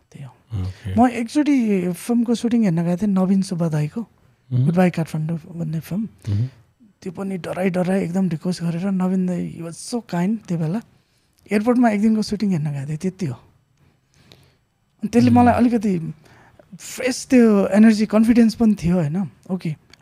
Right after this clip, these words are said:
Speaker 1: आफ-, आफ्नोमै गर्ने हो भन्ने, र डर पनि थियो। तर मलाई फाइदा चाहिँ के भयो भने, जब म मेरो फिल्मको तयारी गर्न थालेँ, मसँग त कोही पनि छैन कि। इन्डस्ट्रीको मान्छे चिन्दैन, इन्भेस्टर चिन्दैन,
Speaker 2: उम्।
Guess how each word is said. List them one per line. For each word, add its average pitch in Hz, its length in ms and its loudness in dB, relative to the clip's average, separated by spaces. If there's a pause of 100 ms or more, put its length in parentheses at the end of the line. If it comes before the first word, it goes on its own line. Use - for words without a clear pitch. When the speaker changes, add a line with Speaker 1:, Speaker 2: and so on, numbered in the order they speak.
Speaker 1:
आफ-, - 320 -14
आफ्नोमै 208 380 2
गर्ने 175 300 0
हो 156 160 -2
भन्ने, 143 180 -8 (440)
र 151 340 -6
डर 180 300 -2
पनि 202 200 2
थियो। 156 220 -6 (640)
तर 220 80 0
मलाई 233 200 6
फाइदा 247 380 4
चाहिँ 247 160 0
के 233 140 0
भयो 160 340 0
भने, 196 160 -2 (1800)
जब 240 100 0
म 254 280 6
मेरो 233 240 4
फिल्मको 226 400 -2
तयारी 202 300 2
गर्न 185 240 2
थालेँ, 170 340 -2
मसँग 190 480 -2
त - 20 -4
कोही 196 180 -2
पनि 220 140 0
छैन 143 220 -6
कि। 139 200 -12 (1000)
इन्डस्ट्रीको 214 360 4
मान्छे 196 340 4
चिन्दैन, 190 380 0
इन्भेस्टर 196 560 0
चिन्दैन, 190 460 0
Speaker 2:
उम्। 113 380 0